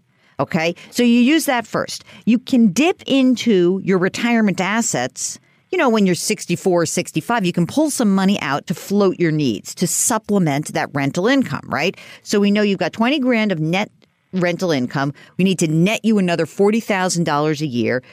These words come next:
Use your non-retirement assets to get that forty grand. Again, later into your sixties, in your mid sixties,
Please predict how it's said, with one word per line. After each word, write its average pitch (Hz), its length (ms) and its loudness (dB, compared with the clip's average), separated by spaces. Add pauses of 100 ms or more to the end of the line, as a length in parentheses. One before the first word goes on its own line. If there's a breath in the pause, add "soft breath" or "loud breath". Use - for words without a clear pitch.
(140 loud breath)
Use 226 320 2
your 240 100 2
non-retirement 220 840 0
assets 180 440 -2
to - 100 -4
get 160 220 -4
that 165 160 -2
forty 156 320 -2
grand. 139 420 -2 (400 loud breath)
Again, 135 460 -2 (420 loud breath)
later 165 580 0
into 143 300 -2
your 131 160 -2
sixties, 160 560 -4
in 151 60 0
your 151 100 0
mid 226 220 0
sixties, 165 500 -4